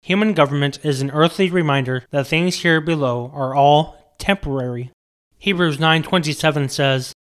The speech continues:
"And it is appointed unto men once to die, but after this, the judgment." Those who reject Jesus Christ as their Savior will stand before God at the great white throne judgment.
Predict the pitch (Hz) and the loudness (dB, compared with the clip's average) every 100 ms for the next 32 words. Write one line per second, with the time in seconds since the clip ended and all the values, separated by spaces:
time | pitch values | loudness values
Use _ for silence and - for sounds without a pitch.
0 | _ _ _ - 165 180 196 170 147 151 | _ _ _ 0 4 4 0 -4 0 0
1 | 131 135 - 160 175 160 156 180 156 135 | 0 -4 0 0 0 -2 -2 0 2 0
2 | 127 131 135 143 156 - - 156 127 110 | 0 -6 0 2 2 0 -2 2 0 0
3 | 113 _ _ _ _ - 143 135 127 156 | -10 _ _ _ _ -2 2 2 2 -6
4 | 139 131 123 - _ _ 139 - 123 - | -2 -2 -4 -14 _ _ -4 -2 -2 -4
5 | 117 - - _ _ _ _ _ _ - | -12 -14 -20 _ _ _ _ _ _ 0
6 | 160 175 185 160 147 147 143 - 151 147 | 2 2 0 0 0 0 -2 -2 -4 -2
7 | 180 - 135 120 117 147 139 127 156 156 | -4 -6 -8 -6 -8 -4 -4 0 -2 0
8 | 143 123 120 117 _ _ _ 143 170 180 | -2 -2 -8 -8 _ _ _ 2 2 2
9 | 180 156 151 - 170 165 143 127 123 151 | 0 2 0 0 -2 2 2 2 0 -6
10 | 143 127 120 143 151 156 139 135 - 147 | -8 -8 -4 -2 -2 -2 -2 -2 -4 -4
11 | 131 131 127 127 - 120 - - | -2 -4 -4 -6 -6 -18 -20 -20